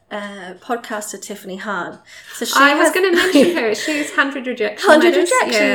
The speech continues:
Speaker 1: Letters, yeah.
Speaker 2: Yeah.
Speaker 1: And I've actually given that advice to somebody else before and talked about that program of building resilience by actively seeking rejection.
Speaker 2: Yes.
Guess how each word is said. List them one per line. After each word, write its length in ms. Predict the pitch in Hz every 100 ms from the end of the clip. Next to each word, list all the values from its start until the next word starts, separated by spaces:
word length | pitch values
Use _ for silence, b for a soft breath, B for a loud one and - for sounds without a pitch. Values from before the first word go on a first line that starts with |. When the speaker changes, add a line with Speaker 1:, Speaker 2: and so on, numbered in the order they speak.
| 208
Speaker 1:
Letters, 440 | 190 180 175 -
yeah. 160 | 294 330
Speaker 2:
Yeah. 240 | 262 -
Speaker 1:
And 100 | 320
I've 340 | 330 466 480 392
actually 220 | 311 277
given 340 | 254 370 415
that 180 | 339 - 240
advice 380 | 233 220 202 214
to 100 | -
somebody 420 | 226 233 226 220 240
else 320 | 302 427 -
before 380 | - - 190 165
and 80 | 185
talked 320 | 262 269 -
about 360 | 320 233 - -
that 220 | 190 -
program 500 | 185 185 185 190 185
of 460 | 214 214 214 - - B B B B B B -
building 360 | 277 320 311
resilience 800 | 240 220 302 349 202 202 185 -
by 360 | - 226 208 202 -
actively 540 | 262 - - 208 208
seeking 520 | 208 - 262 - 202
rejection. 840 | 190 196 190 - - 165 175 220 -
Speaker 2:
Yes. 360 | 196 180 160